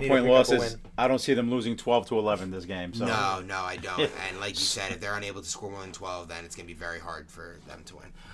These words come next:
Speaker 3: All right, next game, eleven o'clock slate. We have Texas A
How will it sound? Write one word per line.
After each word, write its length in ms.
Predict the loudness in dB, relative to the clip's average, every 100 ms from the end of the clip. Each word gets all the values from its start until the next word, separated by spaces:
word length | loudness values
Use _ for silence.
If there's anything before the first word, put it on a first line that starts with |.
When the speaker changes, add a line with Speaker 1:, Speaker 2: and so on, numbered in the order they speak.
| -16 -16 -16 -18 -6
Speaker 3:
All 160 | 4 6
right, 400 | 6 4 2 -4
next 340 | -4 -4 -2
game, 280 | -2 -2 -2
eleven 300 | -2 -4 -4
o'clock 320 | -4 -2 -2
slate. 380 | -2 -4 -4 -4
We 60 | -4
have 160 | -4 -4
Texas 500 | -6 -4 -4 -6
A 60 | -6